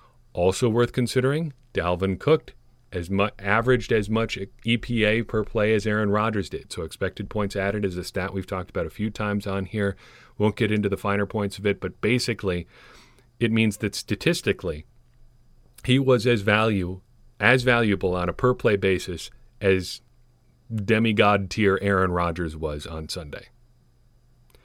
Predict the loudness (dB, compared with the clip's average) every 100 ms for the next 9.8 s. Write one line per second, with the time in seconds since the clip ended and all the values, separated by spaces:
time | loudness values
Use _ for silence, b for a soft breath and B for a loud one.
0 | b b b b b b 0 2 4 2
1 | 2 2 2 2 2 2 2 -2 -8 -2
2 | 0 2 0 0 -2 -4 0 0 -2 -10
3 | -10 -4 -4 -4 -6 -6 -6 -6 -6 -8
4 | -8 -6 -6 -6 -10 -14 _ _ _ -12
5 | -10 -10 -12 -10 -10 -10 -12 -18 _ _
6 | _ 2 4 4 -2 -18 -18 _ _ b
7 | b b b b b b b b b _
8 | _ -2 4 6 6 4 2 0 0 -2
9 | -4 -2 -6 -8 -8 -8 -8